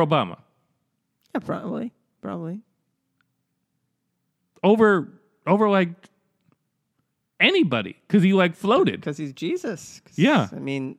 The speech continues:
Speaker 1: 'Cause he's kinda, like, see-through in the way that things that
Speaker 2: Yeah.
Speaker 1: are, are spiritual are.
Speaker 2: Yeah, I mean,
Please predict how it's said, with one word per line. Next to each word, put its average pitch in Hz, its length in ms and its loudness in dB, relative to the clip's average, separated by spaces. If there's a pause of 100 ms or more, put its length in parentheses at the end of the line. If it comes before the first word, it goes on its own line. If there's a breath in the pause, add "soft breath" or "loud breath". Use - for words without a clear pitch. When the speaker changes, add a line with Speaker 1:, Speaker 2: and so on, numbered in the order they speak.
Speaker 1:
'Cause 214 120 2
he's 208 140 2
kinda, 214 260 4
like, 208 200 0
see-through 202 460 0
in 139 60 0
the 143 80 0
way 147 160 2
that 151 240 -4
things 165 280 -2
that 160 220 0 (720)
Speaker 2:
Yeah. 302 240 -4
Speaker 1:
are, 170 200 0 (120)
are 160 60 2
spiritual 214 460 -2
are. 117 160 -10 (760)
Speaker 2:
Yeah, 277 320 -6
I - 40 -12
mean, 180 360 -12